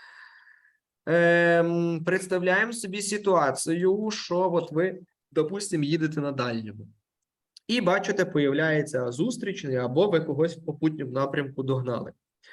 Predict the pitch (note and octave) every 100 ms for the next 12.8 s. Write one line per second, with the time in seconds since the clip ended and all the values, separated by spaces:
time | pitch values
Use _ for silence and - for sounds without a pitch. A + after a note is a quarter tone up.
0 | - - _ _ - E3+ G#3 A#3+ G#3 G3
1 | F#3 D#3+ D3+ D#3+ D3 E3+ F3 E3+ C3 C#3
2 | D#3 D3+ D3 C#3+ C3+ C3 A#2 G2+ - -
3 | F3 - C#3+ - - _ - D#3+ B2+ -
4 | - _ _ _ - C3+ D#3+ G#3 A#3+ A3
5 | G#3 G3 D#3 D3+ D3+ F3+ F3+ E3+ E3+ F3+
6 | E3 E3 D#3+ D3 D3 C#3 C3 C3+ D3+ -
7 | F3 - D3 F3+ F#3+ E3+ - D3+ E3 D#3+
8 | E3 - D3+ C3+ C3 C#3+ C#3+ C3 B2 A#2+
9 | C3+ - - - - A#2 E3 D3 F3+ F#3+
10 | F3+ D#3+ D3+ C#3+ C3+ - B2+ B2+ B2+ C3+
11 | - G#3+ F3+ F3 C#3+ E3 - F3+ F3+ D#3+
12 | D3+ D3 D3+ D3+ D3+ D3 A2